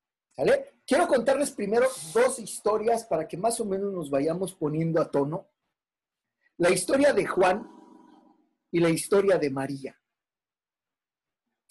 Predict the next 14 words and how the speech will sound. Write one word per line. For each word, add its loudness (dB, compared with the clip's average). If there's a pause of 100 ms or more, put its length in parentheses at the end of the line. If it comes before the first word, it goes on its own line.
(640)
Juan, 2
Juan 2
es 0
un 2
hombre 0 (1200)
al 2
que 4
le 6
gusta 2
resolver, 2
eh, 0
los -2
conflictos -2 (720)
hablando. 4